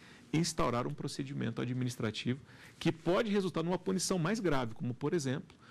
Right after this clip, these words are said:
uma suspensão que pode demorar cinco anos. Tudo bem? Isso, isso, o decreto cinco quatro cinquenta ainda reserva-se. O decreto estabelece, olha,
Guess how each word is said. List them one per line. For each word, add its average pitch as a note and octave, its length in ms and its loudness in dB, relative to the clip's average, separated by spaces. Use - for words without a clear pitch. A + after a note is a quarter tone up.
uma C#3+ 220 2
suspensão D#3 560 -2
que - 80 -12
pode C#3+ 220 0
demorar C#3+ 240 -2
cinco - 380 -2
anos. - 360 -8
Tudo G#2+ 180 2
bem? D3 280 2
Isso, G3 680 2
isso, C#3+ 540 2
o C3 120 4
decreto B2 400 0
cinco A#2+ 180 -6
quatro A2+ 200 -2
cinquenta B2 640 -2
ainda B2+ 500 0
reserva-se. D#3 680 0
O A#2 140 2
decreto - 340 2
estabelece, B3+ 680 2
olha, C3 440 2